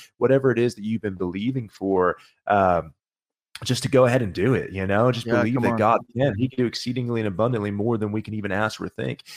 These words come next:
Speaker 1: you
Speaker 2: That's
Speaker 1: know,
Speaker 2: right.
Speaker 1: and part of the totality of what he's bringing, he's looking for a bride that's without spot or wrinkle, right? A bride that looks like him.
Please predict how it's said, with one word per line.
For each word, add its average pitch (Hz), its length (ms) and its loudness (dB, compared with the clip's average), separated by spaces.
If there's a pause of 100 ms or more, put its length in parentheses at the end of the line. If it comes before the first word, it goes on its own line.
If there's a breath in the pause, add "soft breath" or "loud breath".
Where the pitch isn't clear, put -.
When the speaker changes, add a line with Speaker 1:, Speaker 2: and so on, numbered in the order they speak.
(140 loud breath)
Speaker 1:
you 120 80 -2
Speaker 2:
That's 104 100 0
Speaker 1:
know, 107 60 2
Speaker 2:
right. 113 60 4
Speaker 1:
and 107 100 -2
part 123 180 2
of 123 40 -4
the 117 100 -2
totality 113 640 2
of 95 80 -6
what 113 180 0
he's 117 140 -4
bringing, 113 320 -6
he's 113 120 -8
looking 123 200 -6
for 120 120 -4
a 107 40 0
bride 107 280 0
that's - 140 -6
without 101 240 0
spot 104 320 -2
or 95 80 -2
wrinkle, 92 400 -4
right? 101 180 2
A 107 60 2
bride 98 280 0
that 101 100 -6
looks 107 220 -8
like 101 180 -6
him. 123 180 -6